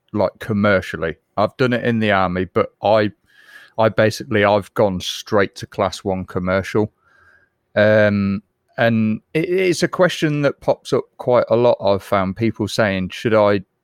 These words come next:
you know, do two years Class Two to gain experience, or should I just go straight to Class One?"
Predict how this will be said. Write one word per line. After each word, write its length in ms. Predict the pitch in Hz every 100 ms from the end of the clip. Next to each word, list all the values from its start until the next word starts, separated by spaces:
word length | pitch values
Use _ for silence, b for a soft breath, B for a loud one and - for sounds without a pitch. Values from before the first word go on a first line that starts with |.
| _ _ _
you 140 | - 107
know, 240 | 92 95 -
do 420 | 107 107 101 98 - _ _ _
two 240 | - 113 101
years 400 | 95 95 95 -
Class 340 | - 98 -
Two 280 | - 101 92
to 120 | -
gain 300 | 95 98 98
experience, 800 | 95 - - 98 98 95 95 -
or 180 | - 98
should 200 | - 110
I 80 | 101
just 200 | 95 101
go 180 | - 98
straight 360 | - 107 95
to 80 | -
Class 300 | - 104 98
One?" 280 | - 113 65